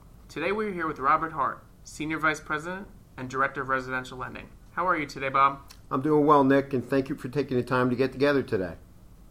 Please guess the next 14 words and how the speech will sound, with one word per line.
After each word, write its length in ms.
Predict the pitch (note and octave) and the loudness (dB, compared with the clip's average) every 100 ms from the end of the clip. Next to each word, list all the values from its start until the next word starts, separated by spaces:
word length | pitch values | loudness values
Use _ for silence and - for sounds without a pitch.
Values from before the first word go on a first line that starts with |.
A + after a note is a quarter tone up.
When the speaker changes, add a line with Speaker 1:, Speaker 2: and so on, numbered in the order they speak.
| - - - | -20 -20 -8
Speaker 1:
Bob, 220 | - E3+ D3+ | 4 4 4
with 140 | D3+ | 0
all 160 | F#3 G3 | 0 0
that's 100 | D#3+ | -4
been 160 | D#3 | -8
happening 460 | C#3 C3+ C3+ C3+ B2+ | 0 0 0 -6 -6
with 160 | B2 | -8
the 60 | B2+ | -12
covid 440 | - C#3+ C3+ C3 | -10 -4 -2 -2
nineteen 460 | C3 B2+ B2+ C3+ B2+ | -4 -6 -8 -10 -10
crisis 480 | B2+ C3 B2 B2+ A#2+ | -6 -6 -6 -14 -16
and 140 | B2+ C3 | -12 -10
the 60 | |
economy, 580 | B2+ - B2 A#2+ A#2+ A#2 | -10 -4 -2 -2 -8 -16